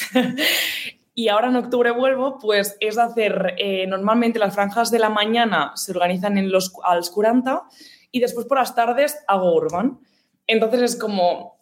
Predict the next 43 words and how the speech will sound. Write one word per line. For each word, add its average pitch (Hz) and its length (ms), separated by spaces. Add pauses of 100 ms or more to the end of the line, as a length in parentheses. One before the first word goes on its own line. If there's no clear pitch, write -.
(200)
eh, 202 120
estoy 196 200
un 220 60
poco 233 180
despejada 226 560
por 220 100
la 214 100
mañana 214 560
y 180 100
hago 202 160
els 208 120
quaranta 220 540
con 185 180
Adele, 165 640
con 180 340
Abraham 185 340
Mateo, 214 440
etcétera, 226 600
y 208 100
luego 185 200
llego 185 200
por 196 120
la 185 100
tarde 185 180
y 202 40
me 208 60
pongo 233 280
Psycho, 180 340
me 170 80
pongo 175 220
Quevedo, 175 640
¿sabes? 196 560 (420)
O 190 60
sea, 190 140
se 185 60
organiza 185 340
un 208 60
poco 185 140
así, 170 300
turnos 202 320
de 208 120
cuatro 208 380
horas, 302 440